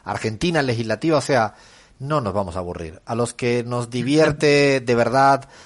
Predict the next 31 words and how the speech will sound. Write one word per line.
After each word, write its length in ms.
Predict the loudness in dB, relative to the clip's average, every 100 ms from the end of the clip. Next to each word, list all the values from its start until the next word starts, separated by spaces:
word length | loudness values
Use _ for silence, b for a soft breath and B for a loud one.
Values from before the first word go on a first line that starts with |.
| B
la 260 | -6 -2 0
política 720 | 0 -2 -2 -4 2 2 4
tal 160 | 2 0
como 180 | -2 -4
viene, 300 | -2 -2 -2
con 160 | -2
las 120 | -4 -4
curvas 380 | -2 0 0
que 140 | 0 -2
vienen, 400 | 0 0 -2 -8 B B B -10
no 240 | -2 0
nos 160 | 0 2
vamos 460 | 0 2 -2 -2 -10 _ _ _
a 120 | -6
diver-, 280 | -4 -6 -2
a 300 | 0 2 0 -6 -2
aburrir 480 | 0 2 2 0 -2
seguro 440 | -2 2 2 2 0
y 120 | 0
a 40 |
divertir 400 | 2 2 2 2
veremos, 420 | 4 4 2 0 B B
ojalá 300 | -4 -2 -2
se 140 | -2
respeten. 440 | -8 -10 -12 -12 -6
Lo 120 | 0
único 240 | 2 2 0
que 100 | 2
pedimos 440 | 2 0 -2 -6 b b b b _
es 280 | 0 0 -2 _ _
elecciones 640 | -8 -4 2 4 4 0